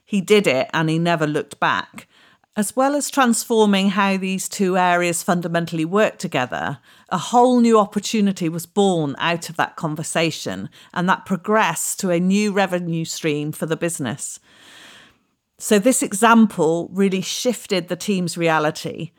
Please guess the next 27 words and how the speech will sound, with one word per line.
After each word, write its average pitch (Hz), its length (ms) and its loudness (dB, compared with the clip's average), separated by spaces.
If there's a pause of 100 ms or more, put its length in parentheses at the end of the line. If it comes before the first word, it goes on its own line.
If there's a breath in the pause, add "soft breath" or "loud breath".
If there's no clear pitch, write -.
(140)
enough 214 480 2
to 214 100 0
create 196 540 0
their 170 140 4
new 180 200 -2
conversation, 165 960 -2
surface 240 720 2
the 196 100 -2
existing 170 640 -6
context 160 640 -6
and 156 80 -6
assumptions, - 800 -6 (300 loud breath)
and 185 200 2
build 208 300 4
a 196 40 0
different 226 360 -6
paradigm 185 640 2
that 156 140 -2
the 165 80 -10
team 180 300 -4
started 185 520 0
to - 100 -8
bring 202 280 2
alive 180 640 0
and 185 160 0
act - 240 -2
from. - 380 -6